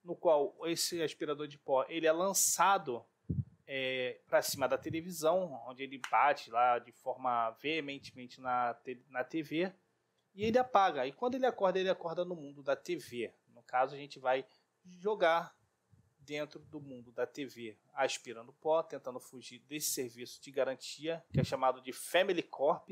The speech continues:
aqui no jogo. E aí, esse jogo, ele se passa a partir desse momento em que a gente tá dentro do mundo da T V e precisa fazer, é, salvar nossa família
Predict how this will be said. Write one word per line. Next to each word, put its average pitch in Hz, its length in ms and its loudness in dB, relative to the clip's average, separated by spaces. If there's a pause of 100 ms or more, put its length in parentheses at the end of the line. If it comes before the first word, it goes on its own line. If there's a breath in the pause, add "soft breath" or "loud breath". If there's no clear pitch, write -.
(120)
aqui 127 280 -6
no 135 140 -16
jogo. 180 380 -6 (760 soft breath)
E 233 160 0
aí, 170 340 2 (160 soft breath)
esse 165 260 -12
jogo, 139 500 -10
ele 147 200 -18
se - 160 -10
passa 131 360 2
a 139 180 -2
partir - 380 -2
desse 139 280 -10
momento 135 560 -10
em 120 40 -20
que 123 120 -20
a 113 40 -20
gente 120 260 -20
tá 202 180 4
dentro 208 240 -2
do 175 400 -8
mundo 151 240 -20
da 147 140 -10
T 156 140 -12
V 147 280 -14 (460)
e 156 80 -14
precisa 131 800 -4 (380 soft breath)
fazer, 127 760 0
é, 143 520 -4
salvar 160 340 4
nossa 147 240 -2
família 131 560 -8